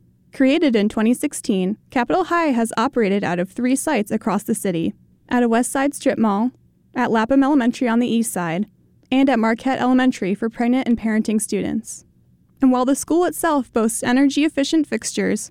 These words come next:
from new windows to L E D lighting to an upgraded electric system, school officials are most excited about the many ways in which they can engage their students.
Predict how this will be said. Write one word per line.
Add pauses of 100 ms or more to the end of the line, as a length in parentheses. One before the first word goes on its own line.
from
new
windows
to
L
E
D
lighting
to
an
upgraded
electric
system, (240)
school
officials
are
most
excited
about
the
many
ways
in
which
they
can
engage
their
students.